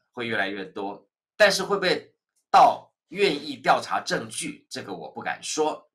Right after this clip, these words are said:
因为一旦调查证据以后，这件事情就会造成一个石破天惊的改变。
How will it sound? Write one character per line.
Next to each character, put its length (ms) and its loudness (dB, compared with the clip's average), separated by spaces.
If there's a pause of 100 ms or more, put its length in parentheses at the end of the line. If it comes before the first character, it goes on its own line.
(140)
因 140 -2
为 300 -4 (140)
一 100 -10
旦 180 0
调 180 2
查 160 -4
证 200 -10
据 180 -12
以 60 -10
后， 340 -8 (420)
这 140 -2
件 160 -2
事 160 -10
情 380 -16 (480)
就 200 0
会 220 -8
造 240 0
成 320 -12
一 80 -14
个 100 -8
石 240 -8
破 220 -10
天 280 -10
惊 200 -14
的 100 -8
改 240 -10
变。 340 -6